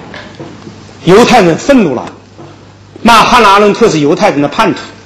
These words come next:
因为汉娜阿伦特也是犹太人。但事实上呢，我们这个社会恰恰是这样，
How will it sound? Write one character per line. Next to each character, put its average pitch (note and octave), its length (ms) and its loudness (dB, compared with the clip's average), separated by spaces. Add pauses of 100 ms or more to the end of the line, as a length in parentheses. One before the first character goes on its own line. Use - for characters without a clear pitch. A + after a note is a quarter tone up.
(540)
因 E3+ 80 0
为 F#3 60 2
汉 G#3 120 0
娜 F#3 100 2
阿 E3+ 60 0
伦 F3+ 120 -2
特 A3 120 0
也 D3+ 80 -2
是 A2+ 140 -10
犹 G2 140 -8
太 - 100 -20
人。 G#2 80 -14 (2250)
但 D#3 120 2
事 A3 200 0
实 D#3 100 -2
上 C3 180 -2
呢， F#2+ 60 -10 (240)
我 C3 120 -2
们 C3+ 80 0
这 D#3+ 80 2
个 D3 60 0
社 C3+ 160 0
会 B2 80 0
恰 - 220 -6
恰 G#2 100 -10
是 - 160 -10
这 G#2 140 -10
样， F2+ 80 -12